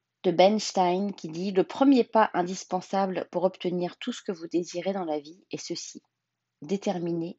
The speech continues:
exactement ce que vous voulez. » Être conscient de ce que vous désirez, de ce que vous voulez être, de ce que vous voulez avoir, de ce que vous voulez accomplir.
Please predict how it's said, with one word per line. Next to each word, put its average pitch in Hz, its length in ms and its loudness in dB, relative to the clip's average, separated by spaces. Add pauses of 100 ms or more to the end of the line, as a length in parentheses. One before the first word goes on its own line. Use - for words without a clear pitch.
(100)
exactement 170 720 -4
ce 151 140 -6
que - 160 -14
vous 160 140 -14
voulez. » 123 360 -8 (1400)
Être - 340 2
conscient 302 680 2 (1600)
de 170 140 -6
ce - 80 -10
que 208 80 4
vous 180 180 0
désirez, 208 760 0 (180)
de 170 120 -2
ce - 120 -10
que - 80 -2
vous 180 160 -4
voulez 180 440 0
être, - 420 4 (180)
de 180 80 -4
ce - 80 -4
que - 100 -2
vous 170 140 -2
voulez 175 480 0
avoir, 190 680 2
de 185 100 -6
ce - 100 -6
que 190 120 -4
vous 185 120 -6
voulez 175 400 -4
accomplir. 190 720 -4